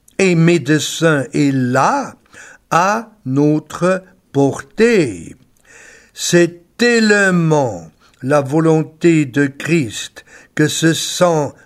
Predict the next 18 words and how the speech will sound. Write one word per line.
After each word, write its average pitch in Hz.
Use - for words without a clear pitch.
demeure 165
à 147
notre 139
portée, 240
qu'il 247
a 247
voulu 196
le 196
faire 175
demeurer 175
parmi 180
nous 202
d'une 214
manière 180
permanente 170
sous 285
les 156
espèces 196